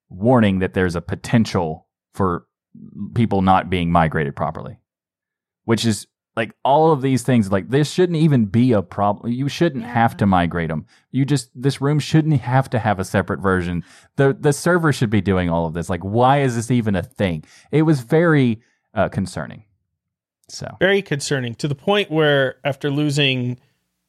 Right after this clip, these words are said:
Speaker 3: multiple weekends and the fact that it's a complete threat to the business and our users, 'cause who knows if you guys are on the latest secure version that doesn't have bugs or not,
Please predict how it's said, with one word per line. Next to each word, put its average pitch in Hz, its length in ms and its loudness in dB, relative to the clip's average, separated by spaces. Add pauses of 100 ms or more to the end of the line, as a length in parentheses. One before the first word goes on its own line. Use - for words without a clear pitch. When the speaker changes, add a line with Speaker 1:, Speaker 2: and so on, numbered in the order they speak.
(100)
Speaker 3:
multiple 160 560 0
weekends 127 600 0
and 123 400 -2
the 127 100 -2
fact 147 340 0
that 131 120 0
it's 123 180 -4
a - 40 -12
complete 143 440 -4
threat 147 280 -2
to 139 100 -6
the 127 80 -6
business 127 520 -2
and 151 220 0
our 131 100 4
users, 117 480 -2
'cause 123 240 -2
who 185 120 2
knows 139 340 2
if 117 160 -6
you 127 100 -2
guys 127 300 0
are 123 80 0
on 120 140 0
the 117 80 0
latest 123 360 0
secure 131 300 -4
version 123 460 0
that 117 120 -4
doesn't 123 300 -6
have 120 180 -6
bugs 143 320 -4
or 123 60 -8
not, 120 280 -4